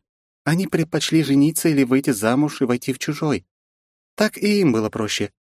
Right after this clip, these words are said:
В случае же с Адамом все усугубилось как раз его происхождением. Вместе с изменением стихии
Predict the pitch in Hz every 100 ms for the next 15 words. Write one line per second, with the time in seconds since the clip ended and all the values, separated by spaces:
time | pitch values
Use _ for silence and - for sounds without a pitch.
0 | _ _ _ _ _ _ - 160 160 -
1 | 151 131 135 - 196 180 175 165 151 -
2 | 180 170 147 143 123 120 139 135 - 120
3 | - 139 147 143 131 127 131 120 - 117
4 | 98 101 90 90 87 90 _ _ _ _
5 | _ _ _ _ _ _ _ 170 190 190
6 | 180 160 156 147 160 151 143 127 139 131
7 | 190 185 107